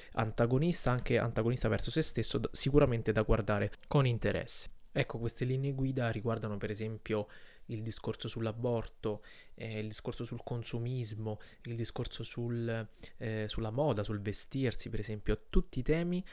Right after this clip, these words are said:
eh, che convergono in questa mappatura frammentaria, sicuramente visto il carattere del libro, però non per questo non, non pregnante, non efficace, almeno dal mio punto di vista,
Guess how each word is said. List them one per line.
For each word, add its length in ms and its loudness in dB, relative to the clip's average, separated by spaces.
eh, 320 -4
che 160 0
convergono 1040 0
in 180 -6
questa 440 0
mappatura 680 2
frammentaria, 720 2
sicuramente 480 0
visto 200 -4
il 80 -4
carattere 380 -4
del 120 -2
libro, 340 0
però 340 2
non 340 -6
per 160 -4
questo 300 -4
non, 280 -6
non 260 -4
pregnante, 580 0
non 180 -2
efficace, 600 0
almeno 240 -2
dal 120 -2
mio 120 -4
punto 260 -2
di 60 -2
vista, 320 -4